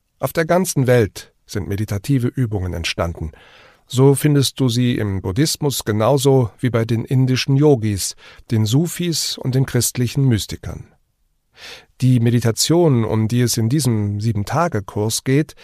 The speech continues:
ist die Achtsamkeitsmeditation. Sie kommt ursprünglich aus dem südostasiatischen Buddhismus.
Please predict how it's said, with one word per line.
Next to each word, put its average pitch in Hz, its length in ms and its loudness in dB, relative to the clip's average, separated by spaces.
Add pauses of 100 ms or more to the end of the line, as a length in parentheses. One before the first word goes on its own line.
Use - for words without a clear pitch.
(280)
ist - 220 -2
die 151 140 -2
Achtsamkeitsmeditation. - 1600 -6 (840)
Sie 131 160 -2
kommt 175 460 2
ursprünglich 131 800 -2 (320)
aus 127 160 -2
dem 123 180 2
südostasiatischen 120 1160 -2
Buddhismus. - 760 -6